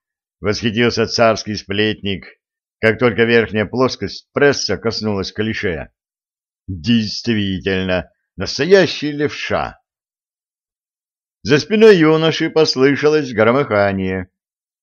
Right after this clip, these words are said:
Васька с Жучком тащили противни хозяйки. Виталий быстро выкрутил винт в обратную сторону,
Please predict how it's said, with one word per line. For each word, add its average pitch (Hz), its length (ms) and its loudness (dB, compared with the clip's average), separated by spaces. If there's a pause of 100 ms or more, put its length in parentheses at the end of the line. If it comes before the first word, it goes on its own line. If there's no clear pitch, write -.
(120)
Васька 156 540 4
с - 20 -8
Жучком 151 600 -2 (480)
тащили 190 340 0
противни 147 480 0
хозяйки. 92 800 -4 (880)
Виталий 123 480 4
быстро 113 340 0
выкрутил 120 500 0
винт 143 300 -2
в 104 60 -4
обратную 123 520 2
сторону, 131 680 -2